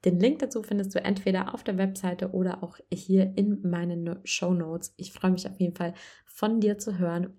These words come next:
und wünsche dir ansonsten noch einen wundervollen Nachmittag, einen tollen Start in den Tag, einen tollen Start in die Woche, ins Wochenende,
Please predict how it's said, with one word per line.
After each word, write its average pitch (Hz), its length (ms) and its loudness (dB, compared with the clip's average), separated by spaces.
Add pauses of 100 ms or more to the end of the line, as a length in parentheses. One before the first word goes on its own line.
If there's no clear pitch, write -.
(160)
und 170 280 -4
wünsche 196 300 2
dir 175 220 0
ansonsten 175 760 -4 (320)
noch 180 160 -8 (100)
einen 165 480 -6
wundervollen 196 760 2 (240)
Nachmittag, 180 920 -2
einen 180 220 0
tollen 202 320 2
Start 190 400 -2
in 190 100 4
den 180 120 2
Tag, 185 260 -2
einen 180 140 0
tollen 214 260 0
Start 190 380 -2 (220)
in 247 100 0
die 196 120 2
Woche, 208 240 2
ins 190 240 2
Wochenende, 180 500 0